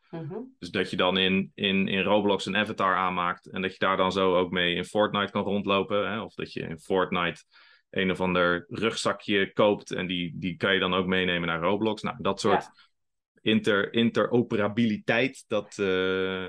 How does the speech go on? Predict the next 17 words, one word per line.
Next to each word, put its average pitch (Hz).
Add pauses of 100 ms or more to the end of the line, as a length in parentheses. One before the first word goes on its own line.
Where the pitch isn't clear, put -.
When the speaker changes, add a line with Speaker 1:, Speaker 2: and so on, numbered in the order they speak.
Speaker 2:
dat 107
is 104
heel 104
lastig, 98
eh, 90
nog 90
te 90
bewerkstelligen, 107
maar 107
dat 110
is 107
Speaker 1:
Ja. 98
Speaker 2:
wel 113
de, 107
de, 107
de 117
toekomstvisie. 117